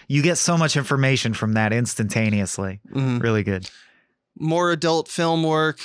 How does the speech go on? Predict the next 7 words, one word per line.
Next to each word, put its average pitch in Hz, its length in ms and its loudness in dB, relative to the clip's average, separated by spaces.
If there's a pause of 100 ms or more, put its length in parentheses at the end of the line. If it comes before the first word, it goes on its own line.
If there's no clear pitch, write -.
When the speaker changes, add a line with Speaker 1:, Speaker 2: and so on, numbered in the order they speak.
(240)
Speaker 2:
He's 165 200 2
getting 165 360 0
press. - 720 0
Dirk 147 200 -2
Diggler's 139 420 0
growing. 139 600 0 (440)
Yeah, 127 380 2